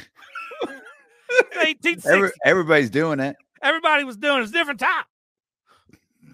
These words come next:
Speaker 2: Okay.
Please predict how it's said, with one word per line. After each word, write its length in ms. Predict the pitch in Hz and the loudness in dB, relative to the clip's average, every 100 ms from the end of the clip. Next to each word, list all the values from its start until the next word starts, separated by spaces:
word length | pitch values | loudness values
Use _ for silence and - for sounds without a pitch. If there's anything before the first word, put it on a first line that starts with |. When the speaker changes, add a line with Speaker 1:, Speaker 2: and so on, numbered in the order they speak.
| 831 - 1077 _ 1077 1077 1077 1077 1077 _ _ 1077 1077 _ _ _ _ _ _ _ _ | _ -20 -20 _ -20 _ _ _ -16 _ _ _ -20 _ _ _ _ _ _ _ _
Speaker 2:
Okay. 460 | 123 123 107 85 | -8 -6 -6 -6